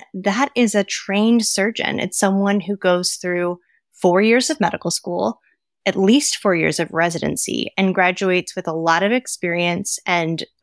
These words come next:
really skilled surgeons. And then a midwife is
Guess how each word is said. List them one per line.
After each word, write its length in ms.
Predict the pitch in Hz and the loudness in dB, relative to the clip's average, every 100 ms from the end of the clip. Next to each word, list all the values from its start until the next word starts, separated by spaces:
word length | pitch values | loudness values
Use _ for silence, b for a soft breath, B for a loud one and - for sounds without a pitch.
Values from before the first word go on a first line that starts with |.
| 180 | -4
really 200 | 180 185 | 0 2
skilled 480 | 180 - 185 165 160 | 2 -2 -2 -2 -2
surgeons. 680 | - 170 165 - - 208 - b b b _ - | -2 -2 -2 -4 -2 -2 -4 b b b _ 0
And 160 | 247 | 4
then 140 | 269 277 | 6 4
a 40 | - | 2
midwife 640 | 196 277 302 415 427 403 - | 2 2 6 4 4 0 -4
is 540 | - 269 269 269 254 | 0 2 2 0 -4